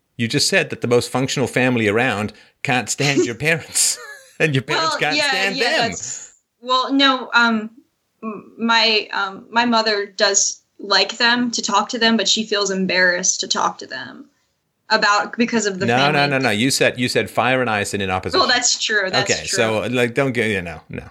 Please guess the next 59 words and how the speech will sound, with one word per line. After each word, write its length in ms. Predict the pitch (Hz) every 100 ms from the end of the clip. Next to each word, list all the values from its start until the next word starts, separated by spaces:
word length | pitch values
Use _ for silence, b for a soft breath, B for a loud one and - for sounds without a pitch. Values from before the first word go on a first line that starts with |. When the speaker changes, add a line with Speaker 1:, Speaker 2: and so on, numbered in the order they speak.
| _ _ _ -
Speaker 2:
I'm, 200 | 294 311
I'm, 320 | 285 339 359 285
I'm 440 | 247 285 269 233 220
not 220 | 208 202
in 300 | 190 185 131
Speaker 1:
No, 80 | 151
Speaker 2:
opposition. 240 | 165 117 110
I 80 | 156
Speaker 1:
like, 180 | 151 -
I 100 | 185
keep 300 | 190 233 226
talking 300 | 220 220 196
to 80 | 165
your 100 | 147
parents 460 | - 190 147 120 -
through 160 | 123
you. 220 | 123 151
Like, 240 | 92 87 104
uh, 40 |
you, 380 | 98 95 110 117
you'll 180 | 123 120
Speaker 2:
<laughs> 220 | 113 -
Speaker 1:
listen 260 | 156 156 139
to 80 | 110
this, 260 | 120 101
you'll 100 | 127
hear 220 | 110 127 110
it 80 |
back. 280 | 92 104 92
Like, 140 | 113 107
whenever 300 | 135 139 135
we 100 | 131
get 140 | 123
to 80 | 104
closest, 420 | 131 123 113 110
"Oh 180 | 175 247
no, 260 | 277 262 233
it's 100 | 208
a 60 | 214
thing. 460 | 214 190 190 180
I'm 60 | 185
not 180 | 214 190
saying 180 | 202
that 100 | 190 190
they're, 180 | 190
Speaker 2:
<laughs> 920 | 190 196 196 208 190 294 - - - -
Speaker 1:
oh, 180 | 262 277
Speaker 2:
Right, 80 |
Speaker 1:
she's, 160 | 269 262
Speaker 2:
right. 260 | 254 247 208
Speaker 1:
she's 160 | 226
nice 220 | 254 269
to 80 | -
them. 160 | 196 208
They're 120 | 247
polite 340 | 247 262 294
to 100 | 240
each 120 | 226 226
other." 160 | 196